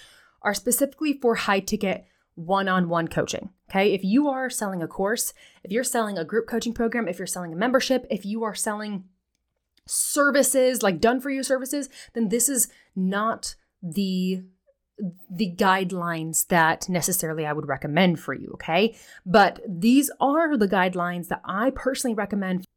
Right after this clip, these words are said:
for my high-ticket powerhouse students, and I wanna share a few of them with you today. Number one,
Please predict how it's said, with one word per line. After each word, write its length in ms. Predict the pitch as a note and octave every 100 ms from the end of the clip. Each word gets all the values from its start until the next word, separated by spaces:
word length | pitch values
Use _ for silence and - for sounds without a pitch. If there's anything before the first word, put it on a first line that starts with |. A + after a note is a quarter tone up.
| _
for 240 | - G#3+
my 140 | F#3 F3
high-ticket 480 | F#3+ G#3 G3 - -
powerhouse 580 | - F#3 F#3 F#3+ F#3
students, 680 | - - - E3+ G3+ E4 - -
and 240 | G#3 G3+ -
I 40 |
wanna 140 | F3+
share 400 | C4+ - G3+ G3
a 80 | G3
few 180 | F#3+ F#3+
of 80 | E3+
them 200 | F3 E3
with 240 | D#3+ -
you 320 | D3+ D3 C#3+ -
today. 640 | - C#3+ - - - - _ _ _ _
Number 540 | F#3 G3 A3+ A#3 A#3 A#3
one, 540 | E3 C#3 D3+ - F#3